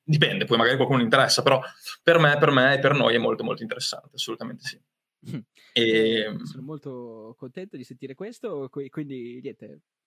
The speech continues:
Speaker 2: Eh, lo ripeto, è un bellissimo esempio da seguire, Alberto, perché, perché ci si ascolta e magari qualche qualcuno più piccolino, perché io immagino ci sia magari qualcuno di diciotto, diciannove anni, no? Ma tu ti ricordi un po' com'eri al liceo, eccetera? Cioè,
Speaker 1: Eh,
Speaker 2: tu
Speaker 1: babba, che brutta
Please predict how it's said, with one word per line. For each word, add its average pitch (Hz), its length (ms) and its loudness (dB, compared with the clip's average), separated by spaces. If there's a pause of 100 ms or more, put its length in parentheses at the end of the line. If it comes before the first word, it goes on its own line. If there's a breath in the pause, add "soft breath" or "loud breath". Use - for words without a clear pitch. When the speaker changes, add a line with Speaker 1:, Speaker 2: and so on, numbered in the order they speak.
(100)
Speaker 2:
Eh, 170 140 -16
lo 170 80 -4
ripeto, 175 440 -10
è 160 120 -10
un 160 100 -6
bellissimo 151 400 -10
esempio 127 640 -10
da 127 100 -14
seguire, 208 400 -10
Alberto, 135 380 -12
perché, 113 480 -16
perché 156 180 -10
ci 147 100 -20
si 135 60 -16
ascolta 135 260 -14
e - 20 -14
magari 135 240 -10
qualche 143 200 -14
qualcuno 160 300 -8
più - 80 -14
piccolino, 143 440 -10
perché 120 200 -16
io 143 160 -10
immagino 131 360 -14
ci - 100 -20
sia 117 140 -12
magari 123 240 -12
qualcuno 127 260 -14
di 120 60 -14
diciotto, 151 240 -14
diciannove 131 340 -16
anni, 139 240 -16
no? 127 160 -14 (420)
Ma 165 140 -4
tu 294 80 -8
ti 262 100 -8
ricordi 170 280 -4
un 135 60 -10
po' 131 100 -8
com'eri 123 600 -8
al 123 120 -8
liceo, 139 720 -6
eccetera? 143 340 -8
Cioè, 147 200 -4
Speaker 1:
Eh, 165 200 4
Speaker 2:
tu 151 80 2
Speaker 1:
babba, 113 520 2
che - 180 0
brutta 117 160 0